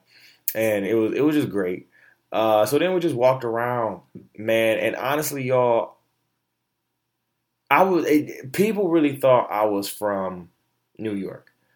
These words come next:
People really thought it was something, because honestly, when you look like money, people are gonna expect you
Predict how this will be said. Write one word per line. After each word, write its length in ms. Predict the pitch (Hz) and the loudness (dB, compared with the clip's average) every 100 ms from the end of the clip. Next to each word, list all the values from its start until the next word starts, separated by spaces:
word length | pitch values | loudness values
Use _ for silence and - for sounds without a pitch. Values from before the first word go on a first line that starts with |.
| _ _ _ - | _ _ _ -2
People 240 | 151 156 139 | 4 4 4
really 260 | 135 127 | 2 2
thought 460 | 123 117 107 87 - | 0 2 4 2 -2
it 120 | 107 | -4
was 600 | 98 101 98 95 - - _ _ _ _ _ _ _ _ _ _ - - | -2 0 0 -4 -8 -14 _ _ _ _ _ _ _ _ _ _ -20 -6
something, 500 | - 127 117 127 143 | 0 0 0 -2 -2
because 300 | 180 202 175 | 4 4 6
honestly, 380 | 202 190 185 | 2 2 2
when 160 | 175 165 | 2 4
you 120 | 151 | 4
look 200 | 185 196 | 4 2
like 240 | 147 127 123 | 0 0 -2
money, 180 | 120 | -4
people 260 | 120 139 123 | -4 -2 0
are 60 | 110 | 0
gonna 220 | 107 98 | -2 -4
expect 580 | 98 - - - - 98 | -8 -8 -6 -6 -10 -12
you 220 | 90 | -14